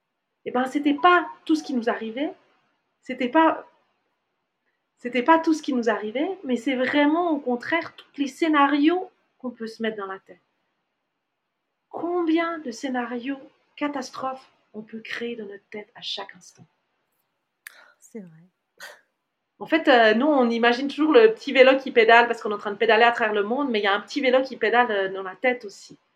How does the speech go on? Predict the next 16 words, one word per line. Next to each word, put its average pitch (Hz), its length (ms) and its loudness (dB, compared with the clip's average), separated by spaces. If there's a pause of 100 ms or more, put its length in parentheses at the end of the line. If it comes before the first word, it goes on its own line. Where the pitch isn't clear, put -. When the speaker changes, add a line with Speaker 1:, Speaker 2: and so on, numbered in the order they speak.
(280)
Speaker 1:
De, 220 100 -16 (320)
de 220 160 -10 (140)
tout, 359 140 -2 (100)
finalement, 277 540 -2
de 247 140 -6 (280)
tout 440 160 -4
ce - 100 -10
qu'on 254 140 -8
peut 262 140 -12
créer 320 320 -4
à 269 100 0
l'intérieur 240 400 -4
de 240 100 -8
nous. 277 160 -12 (1800)
Et 226 80 -6
ça, - 280 2